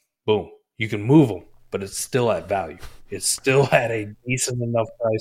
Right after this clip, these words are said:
where you can get out of 'em. Some of these other guys, oh, you try to do it, and somebody's like, "Yeah, I'll give you the, the two oh six." <laughs> Like, yeah, what you said, Sky Moore. Like, <laughs> in a Superflex league,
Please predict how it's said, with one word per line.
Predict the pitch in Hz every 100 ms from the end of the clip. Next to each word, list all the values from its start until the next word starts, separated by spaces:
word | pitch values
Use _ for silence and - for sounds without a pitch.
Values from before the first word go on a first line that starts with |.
| -
where | 107
you | 101
can | 104
get | 98 95
out | 107 113
of | 113
'em. | 117 - - - - - - - - -
Some | - 117
of | 113
these | 110 123
other | 131 135
guys, | 131 135 131
oh, | 135 139
you | 131
try | - 131 127
to | 127
do | 135 151
it, | 143
and | 98
somebody's | - 120 110
like, | 104 98
"Yeah, | 120 135 131
I'll | 143
give | 147
you | 127
the, | 101 87 82 _
the | 98
two | 90 - 131 110
oh | 87
six." | - 131 147 - - - _
<laughs> | -
Like, | - - - - - -
yeah, | 123 92 107 101
what | 131 127 123
you | 123
said, | - 90 - - - -
Sky | - 110 117
Moore. | 110 110 90 - _ _ _ -
Like, | 117 - - - -
<laughs> |
in | 131
a | 120
Superflex | - 208 180 160 139 - -
league, | 135 127